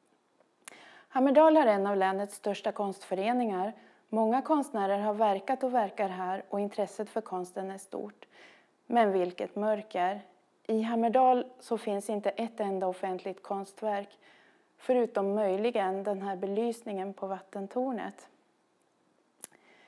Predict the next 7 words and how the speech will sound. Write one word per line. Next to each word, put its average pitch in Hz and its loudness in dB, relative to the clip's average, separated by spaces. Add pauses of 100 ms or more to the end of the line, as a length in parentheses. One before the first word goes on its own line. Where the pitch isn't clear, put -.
(180)
I 240 0
en 262 4
god 311 4
kaka 214 4 (100)
så - -4
behövs 196 -2 (160)
en 202 -8